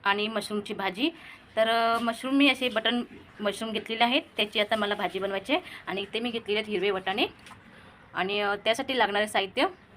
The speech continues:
इथे मसाल्यामध्ये मीठ, जिरं, हळद, लाल तिखट मसाला,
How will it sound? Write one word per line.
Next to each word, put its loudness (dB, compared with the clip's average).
इथे -2
मसाल्यामध्ये 0
मीठ, -4
जिरं, 2
हळद, 8
लाल 4
तिखट -2
मसाला, 2